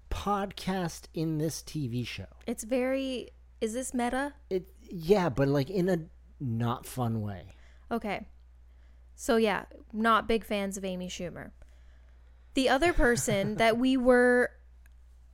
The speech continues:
Speaker 2: kind of wondering if it could have been was Tina Fey's character.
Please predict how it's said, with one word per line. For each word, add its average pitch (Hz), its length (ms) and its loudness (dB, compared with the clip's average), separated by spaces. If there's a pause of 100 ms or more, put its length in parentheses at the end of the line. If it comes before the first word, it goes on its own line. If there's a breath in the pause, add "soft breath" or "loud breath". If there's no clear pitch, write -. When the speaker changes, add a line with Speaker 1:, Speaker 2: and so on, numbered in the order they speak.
(120)
Speaker 2:
kind 269 380 4
of 294 180 0
wondering 254 460 2
if 262 140 0
it 226 80 0
could - 160 -2
have 233 200 0
been 277 480 2 (320)
was 254 560 6
Tina 233 300 0
Fey's 339 340 -2
character. - 720 -4